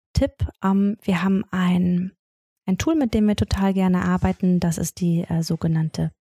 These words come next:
Pflegeanleitung, <laughs> wo wir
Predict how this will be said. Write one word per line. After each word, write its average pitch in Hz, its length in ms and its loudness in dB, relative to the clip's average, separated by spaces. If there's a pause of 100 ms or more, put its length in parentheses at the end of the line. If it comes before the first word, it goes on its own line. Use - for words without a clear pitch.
Pflegeanleitung, 247 1080 -2 (140)
<laughs> - 280 -2 (720)
wo 180 200 2
wir 185 400 4